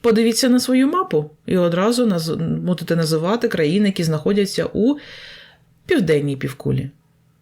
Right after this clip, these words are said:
Great. Отже, Northern Hemisphere — це у нас північна півкуля, Southern Hemisphere — південна півкуля.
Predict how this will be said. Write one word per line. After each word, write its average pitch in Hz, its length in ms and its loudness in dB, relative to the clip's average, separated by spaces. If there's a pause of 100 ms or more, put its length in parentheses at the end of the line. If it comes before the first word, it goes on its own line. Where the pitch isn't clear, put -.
(1080)
Great. 240 420 0 (560)
Отже, - 460 0 (500)
Northern 220 680 4
Hemisphere — 262 880 0
це 202 220 0
у 170 80 0
нас 156 160 -2
північна 160 540 -2
півкуля, 254 540 0 (540)
Southern 190 760 0
Hemisphere — 156 800 -2
південна 147 520 0
півкуля. - 540 -8